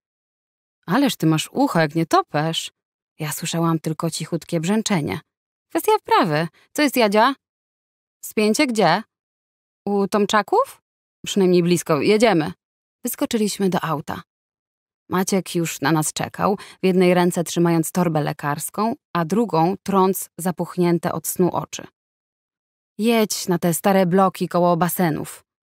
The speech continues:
rzucił Bolek. "Numer trzynasty tuż za parkingiem. Ciekawe, ilu będzie rannych." Jak znam życie, doktorze, to tylko Tomczakowa. Będzie się tłumaczyć, że wpadła na lustro albo potknęła się o krzesło,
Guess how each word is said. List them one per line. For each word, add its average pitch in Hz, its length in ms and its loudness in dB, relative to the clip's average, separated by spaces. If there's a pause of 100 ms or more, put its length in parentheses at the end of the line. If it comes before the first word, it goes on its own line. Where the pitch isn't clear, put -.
(120)
rzucił 151 260 -8
Bolek. - 360 -8 (240)
"Numer 220 260 2
trzynasty 202 500 0
tuż 175 140 -4
za 170 100 0
parkingiem. 151 640 -4 (540)
Ciekawe, 175 440 2
ilu 170 140 0
będzie 170 240 4
rannych." 156 560 0 (680)
Jak 294 280 0
znam 294 220 2
życie, 208 320 0
doktorze, 202 440 -2
to 180 120 0
tylko 180 300 0
Tomczakowa. 170 800 -2 (320)
Będzie 180 240 2
się 175 120 -2
tłumaczyć, 175 480 0
że 165 100 2
wpadła 165 380 0
na 160 120 2
lustro 170 400 -2
albo 165 220 0
potknęła 170 540 -2
się 156 180 -6
o 156 60 -2
krzesło, - 520 -8